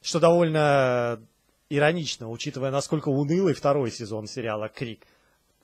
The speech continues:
Унылый настолько, что я даже дальше первой серии не посмотрел.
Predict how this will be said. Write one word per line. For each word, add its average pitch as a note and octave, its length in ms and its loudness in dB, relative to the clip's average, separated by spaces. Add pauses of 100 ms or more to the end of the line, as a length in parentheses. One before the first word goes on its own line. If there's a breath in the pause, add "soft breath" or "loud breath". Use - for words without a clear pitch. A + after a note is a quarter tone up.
(400)
Унылый F#3+ 540 4
настолько, F#3+ 480 4
что - 140 -4
я D3 100 2
даже D3 220 2
дальше D#3 340 0
первой D3+ 280 -2
серии G#2+ 360 -8
не G#2 140 -14
посмотрел. A2+ 600 -12